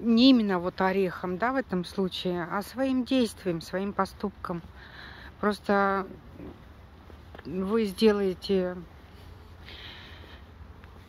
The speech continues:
капельку добра. Если каждый из нас сделает эту капельку добра, то станет океан или река добра.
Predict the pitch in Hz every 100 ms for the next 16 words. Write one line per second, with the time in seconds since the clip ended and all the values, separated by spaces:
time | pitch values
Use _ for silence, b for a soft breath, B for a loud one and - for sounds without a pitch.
0 | - 269 311 - 254 - 202 180 185 190
1 | 185 165 B B B B B B B B
2 | - - - - - - - - - -
3 | 196 190 202 - 202 202 175 180 170 190
4 | 180 170 - - - - - - - -
5 | - - - 196 156 180 208 185 175 175
6 | - 156 190 185 - 165 - 170 B B
7 | B B B 165 170 170 185 214 240 -
8 | 180 - 196 190 - 175 - 180 175 170
9 | 165 B B B B - 180 175 180 185
10 | - 175 175 165 160 - 165 156